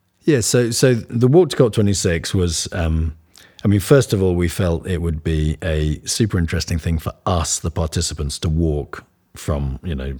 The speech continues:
for twenty-six days for twenty miles a day. We thought that'd be great. Step away from a corporate context, step away from a desk, and speak to people about climate change and listen, more importantly, actually, than, than speaking.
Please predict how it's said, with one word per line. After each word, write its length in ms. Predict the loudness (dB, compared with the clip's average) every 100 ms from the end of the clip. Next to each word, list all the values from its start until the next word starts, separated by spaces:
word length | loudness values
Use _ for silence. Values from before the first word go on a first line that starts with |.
| -14
for 240 | -12 -8 -8 -10 0
twenty-six 380 | 0 0 -4 -4
days 240 | -4 -4
for 60 | -4
twenty 160 | -4
miles 240 | -4 -6 -6
a 40 |
day. 160 | -6 -8
We 60 |
thought 160 | -4 -2
that'd 140 | 0
be 80 | -2
great. 360 | -2 -2 -4 -6 -12 -20 -16 -6
Step 360 | 0 2 2
away 240 | 2 2 0
from 160 | 0
a 60 | -2
corporate 340 | 0 -2 -2
context, 720 | -2 -2 0 -2 -4 -8 -12 -10
step 300 | -2 -2 0
away 140 | -4
from 180 | -2 -2
a 60 |
desk, 500 | -2 -2 -2 -6 -12 -20 -20 -20 _ -6
and 140 | -4
speak 300 | -2 -2 -4
to 80 | -4
people 440 | -6 -6 -6 -8 -8
about 260 | -6 -4 -4
climate 300 | -4 -4 -6
change 180 | -6
and 160 | -4 -2
listen, 420 | 0 0 -2 -6
more 200 | -4 -2
importantly, 460 | -2 -2 -4 -4 -8
actually, 300 | -8 -6 -6
than, 160 | -6 -8
than 200 | -6 -8
speaking. 460 | -6 -8 -8 -10